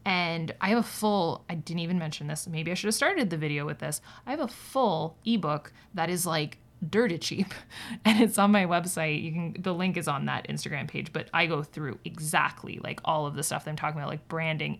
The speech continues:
in depth and how to be true to yourself and how to be true to your audience and just how to figure it out for yourself. So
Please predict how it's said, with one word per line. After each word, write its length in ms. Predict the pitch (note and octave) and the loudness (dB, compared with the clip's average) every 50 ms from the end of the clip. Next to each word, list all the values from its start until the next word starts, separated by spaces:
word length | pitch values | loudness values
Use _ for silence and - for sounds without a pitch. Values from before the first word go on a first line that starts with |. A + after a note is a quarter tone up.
| - | -6
in 240 | - F3+ E3 E3 D#3+ | -6 -4 -4 -2 -2
depth 320 | D3 D#3 D3 C#3+ C#3+ - - | -2 -2 -2 -2 -4 -4 -6
and 120 | - E3+ | -6 -6
how 180 | - - E3 D#3 | -2 0 0 0
to 80 | E3 | 0
be 140 | E3 D#3 E3 | -2 -4 -4
true 240 | D#3 - - D#3+ D3+ | -6 -6 -6 -6 -6
to 80 | D3+ D3 | -4 -6
yourself 500 | C#3+ - - - - D3+ D3 C#3+ - - | -6 -6 -6 -4 -2 -2 -2 -2 -4 -6
and 100 | - D#3 | -8 -6
how 100 | D#3+ D#3 | -6 -4
to 60 | D3+ | -4
be 120 | D3+ D3 | -4 -6
true 180 | - - F3 E3 | -6 -6 -6 -4
to 60 | D#3+ | -4
your 160 | D3 D3 - | -4 -4 -2
audience 480 | - D3 D3 D3 C#3+ C#3+ - - - - - - - - - - - | -2 -2 -2 -4 -6 -6 -6 -6 -6 -8 -10 -16 -20 -20 -10 -4 -2
and 80 | F#3+ | 0
just 140 | F#3 F3+ - | 0 0 -2
how 160 | - - E3+ | -2 -2 -2
to 80 | E3 E3 | -2 -2
figure 320 | - - D#3 D3 D3+ D#3 | -2 -2 -2 0 0 0
it 80 | D#3 D#3 | 0 2
out 180 | D3+ - - | 0 0 -2
for 80 | - - | -4 -6
yourself. 540 | D#3 C3+ D3 D3+ - B2 C3 E3 G#3+ - - - - - - - | -6 -4 -4 -2 -2 0 0 0 0 -2 -8 -20 -20 -20 -12 -6
So 320 | - - - F3 D#3 D3 | -2 0 2 2 0 0